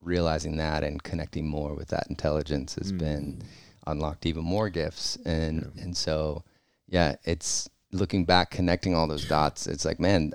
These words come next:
Speaker 1: I, I don't have to have any regrets 'cause
Speaker 2: Mm-hmm.
Speaker 1: it all synchronistically
Speaker 2: Yeah.
Speaker 1: landed that way
Speaker 2: Mm-hmm.
Speaker 1: so that I could be here today in, in this evolved form. You know, looking
Speaker 2: Yeah.
Speaker 1: back, it's like,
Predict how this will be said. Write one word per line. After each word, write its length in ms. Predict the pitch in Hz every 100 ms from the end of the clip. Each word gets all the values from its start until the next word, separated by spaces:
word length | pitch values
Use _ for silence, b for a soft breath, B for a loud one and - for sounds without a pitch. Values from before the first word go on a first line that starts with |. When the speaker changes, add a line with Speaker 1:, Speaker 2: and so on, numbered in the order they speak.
| -
Speaker 1:
I, 160 | 71 78 - _
I 100 | 80
don't 240 | 87 87 -
have 220 | - 85 -
to 80 |
have 180 | 85 92
any 200 | 85 123
regrets 640 | 85 82 - - - - - -
'cause 440 | 92 92 82 87
Speaker 2:
Mm-hmm. 160 | 98 98 - _
Speaker 1:
it 120 | 90 85
all 440 | 85 85 82 82
synchronistically 1040 | 85 95 87 85 80 - - 85 85 80 -
Speaker 2:
Yeah. 220 | 69 69 67 -
Speaker 1:
landed 500 | 80 87 90 87 85
that 220 | 82 82 85
way 560 | 95 98 80 82 90 - -
Speaker 2:
Mm-hmm. 200 | 80 80
Speaker 1:
so 220 | 73 80
that 120 | 80
I 80 | 82
could 160 | 76 80
be 120 | 87
here 140 | 82 85
today 580 | 82 80 95 85 87 90 -
in, 420 | 87 85 82 85 -
in 260 | 90 92 92
this 360 | 107 - - - -
evolved 400 | 92 87 82 -
form. 400 | - 85 76 73
You 80 | 82
know, 100 | 87
looking 280 | 95 - -
Speaker 2:
Yeah. 60 |
Speaker 1:
back, 300 | 71 90 90
it's 120 | -
like, 240 | - 82